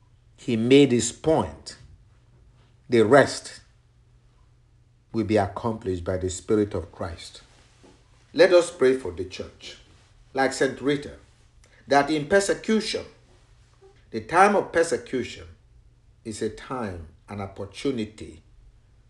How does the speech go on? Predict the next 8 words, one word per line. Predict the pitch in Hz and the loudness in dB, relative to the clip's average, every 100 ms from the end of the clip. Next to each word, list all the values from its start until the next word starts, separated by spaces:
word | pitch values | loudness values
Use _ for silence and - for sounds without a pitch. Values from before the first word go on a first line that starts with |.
| _ | _
for | 117 113 | -4 -4
us | 123 127 123 | -2 -2 -2
to | 101 | -8
bear | 87 113 117 | -2 0 0
witness | 95 107 107 - 76 - - - _ _ _ _ _ _ _ _ - | 0 -8 -10 -14 -18 -20 -20 -20 _ _ _ _ _ _ _ _ -16
to | 90 87 | -14 -14
Christ, | - 80 - - - - _ _ _ _ _ _ _ - _ - 123 | -14 -14 -14 -20 -20 -20 _ _ _ _ _ _ _ -20 _ -20 0
believing | 151 156 165 202 135 90 87 | 4 6 6 4 2 -2 -4